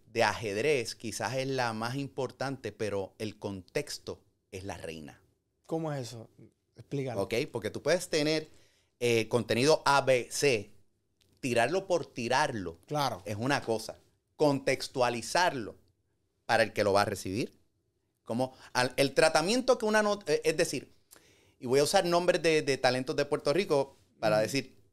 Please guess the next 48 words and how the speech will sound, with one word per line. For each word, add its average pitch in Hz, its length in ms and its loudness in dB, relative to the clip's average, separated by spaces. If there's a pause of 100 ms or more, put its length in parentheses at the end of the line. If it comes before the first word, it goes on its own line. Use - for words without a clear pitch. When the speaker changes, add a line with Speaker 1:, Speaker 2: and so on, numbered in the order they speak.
(120)
Speaker 1:
la 151 400 6
noticia 220 680 2
tal, 101 360 4
no 135 240 2
vamos 151 280 6
a 147 40 6
decir 139 180 -2
si 143 100 -2
es 135 60 0
política 147 420 4
o, 135 80 8
o, 123 300 6
o 120 60 -2
si 120 180 2
es 139 220 8
entretenimiento, 123 600 2
la 117 100 2
noticia 196 480 0 (100)
tal, 123 280 2 (800)
como 135 260 4
la 139 100 6
va 165 120 6
a 196 60 0
tocar 208 460 0
Rocky 170 380 6
the 202 120 4
Kid, 190 200 -4 (540)
Speaker 2:
Hay 147 120 -10
que 170 80 0
darle 170 300 8
un 143 560 -2 (220)
Speaker 1:
no 151 220 6
es 160 60 6
como 190 220 4
la 175 80 8
va 175 80 8
a 175 40 -2
tocar 175 240 2
Molusco, 175 540 0 (480)
no 135 100 4
es 135 60 2
como 160 180 4
la 160 100 10
va 160 120 10
a 160 60 6
tocar, 156 500 4
eh, 143 640 6 (100)
eh, 135 400 4